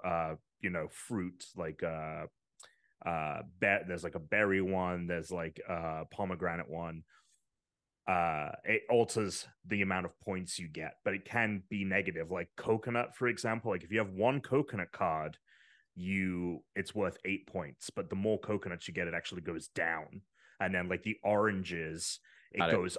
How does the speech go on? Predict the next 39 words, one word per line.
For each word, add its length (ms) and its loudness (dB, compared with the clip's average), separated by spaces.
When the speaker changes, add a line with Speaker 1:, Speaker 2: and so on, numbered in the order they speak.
Speaker 1:
up. 300 6
And 460 2
if 160 -2
you 80 0
have 200 2
three 280 4
oranges, 580 4
you 100 -2
have 180 0
sixteen 580 -4
points, 400 -2
but 140 -6
if 140 -8
you 80 -2
get 240 2
a 40 0
fourth 500 2
one, 400 0
it's 220 0
zero. 500 0
Speaker 2:
Okay. 180 2
Speaker 1:
So 300 6
there's 160 2
a 60 0
lot 200 6
of 80 -2
stuff 240 0
like 160 2
that. 260 4
And 120 2
then 140 4
you 120 0
have 300 2
the 60 -2
toucan 640 0
cards 720 0
that 220 2
you 100 0
can 260 -2